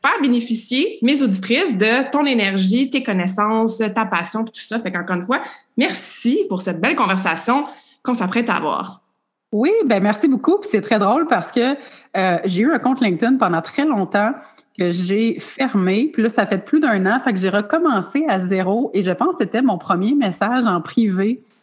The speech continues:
Speaker 1: Ah ouais?
Speaker 2: Et, euh, moi, j'ai été, euh, j'ai travaillé avec des athlètes, euh,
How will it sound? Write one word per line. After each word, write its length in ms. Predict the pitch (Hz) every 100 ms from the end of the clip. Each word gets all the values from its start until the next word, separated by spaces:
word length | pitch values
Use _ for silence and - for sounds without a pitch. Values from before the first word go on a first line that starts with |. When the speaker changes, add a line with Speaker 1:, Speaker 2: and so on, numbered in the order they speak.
| -
Speaker 1:
Ah 120 | 214
ouais? 160 | 226 214
Speaker 2:
Et, 140 | 220
euh, 20 | - - 196 190 196 196 196 - -
moi, 120 | 208 247
j'ai 120 | 208
été, 440 | 196 - 311 349 233
euh, 100 | 196
j'ai 100 | 196
travaillé 400 | - - 196 269
avec 200 | 349 226
des 140 | 202 196
athlètes, 460 | 185 - 240 285 226
euh, 140 | 190